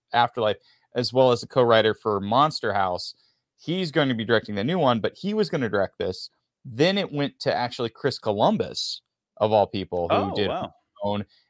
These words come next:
Speaker 1: and Harry Potter, the first Harry Potter, at least.
Speaker 2: Yeah.
Speaker 1: Which that would've, that would've been kind of interesting. But then again, he, at some point, left the project. Um, Scott apparently had a, uh, draft of the script that they were gonna go with, and then he changed his mind, and then re-, they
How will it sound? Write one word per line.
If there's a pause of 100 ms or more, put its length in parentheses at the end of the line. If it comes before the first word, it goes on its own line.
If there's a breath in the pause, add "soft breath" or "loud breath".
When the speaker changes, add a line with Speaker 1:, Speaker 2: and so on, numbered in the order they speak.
(160)
Speaker 1:
and
Harry
Potter,
the
first
Harry
Potter,
at
least. (100)
Speaker 2:
Yeah.
Speaker 1:
Which
that
would've, (160)
that
would've
been
kind
of
interesting.
But
then
again,
he,
at
some
point,
left
the
project. (440)
Um, (120)
Scott
apparently
had
a, (260)
uh,
draft
of
the
script
that
they
were
gonna
go
with,
and
then
he
changed
his
mind,
and
then
re-,
they